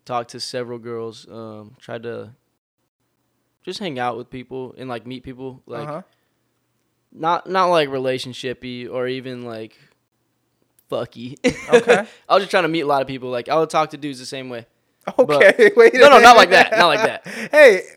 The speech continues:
Speaker 2: bro, this podcast is, it's
Speaker 1: No, no, no.
Speaker 2: free. Go
Speaker 1: No,
Speaker 2: ahead.
Speaker 1: but I'm saying, I'm
Speaker 2: Whatever
Speaker 1: trying to,
Speaker 2: you want.
Speaker 1: I was trying to meet as many people as I can. So, and then I met, um,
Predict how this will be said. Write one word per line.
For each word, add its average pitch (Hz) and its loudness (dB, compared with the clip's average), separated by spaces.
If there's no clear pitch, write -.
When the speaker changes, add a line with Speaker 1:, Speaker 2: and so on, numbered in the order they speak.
Speaker 2:
bro, 214 0
this 165 -12
podcast 170 -8
is, 156 -14
it's 139 -12
Speaker 1:
No, 214 4
no, 180 4
no. 151 2
Speaker 2:
free. 175 -4
Go 156 -4
Speaker 1:
No, - 8
Speaker 2:
ahead. - 6
Speaker 1:
but 175 4
I'm 381 2
saying, 185 0
I'm 160 -2
Speaker 2:
Whatever 196 2
Speaker 1:
trying 175 0
to, - -2
Speaker 2:
you 226 -4
want. 226 -4
Speaker 1:
I 160 2
was 175 0
trying 202 -4
to 170 -4
meet 165 -8
as 143 -6
many 151 -6
people 151 -10
as 135 -10
I 127 -8
can. 127 -12
So, 139 -8
and 143 -12
then 156 -8
I 147 -6
met, 143 -6
um, 127 -10